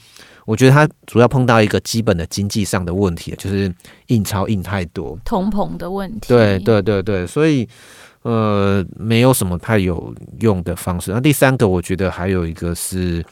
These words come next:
Speaker 1: 目前政府打房的方式都是限制供给。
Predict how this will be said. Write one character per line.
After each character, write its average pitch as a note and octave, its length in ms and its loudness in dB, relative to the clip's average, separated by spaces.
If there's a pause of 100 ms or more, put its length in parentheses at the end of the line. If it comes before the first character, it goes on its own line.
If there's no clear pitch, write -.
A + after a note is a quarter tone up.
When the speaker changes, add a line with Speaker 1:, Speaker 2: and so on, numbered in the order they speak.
Speaker 1:
目 D3+ 140 2
前 G2+ 120 2
政 A#2+ 160 4
府 F#2+ 120 -2
打 F2+ 160 0
房 F2+ 160 -4
的 F2+ 180 -4 (220)
方 G2+ 180 0
式 G#2 80 -2
都 G2 100 2
是 G#2 60 2
限 A2 320 4
制 G2 320 0
供 G2 320 4
给。 - 300 -4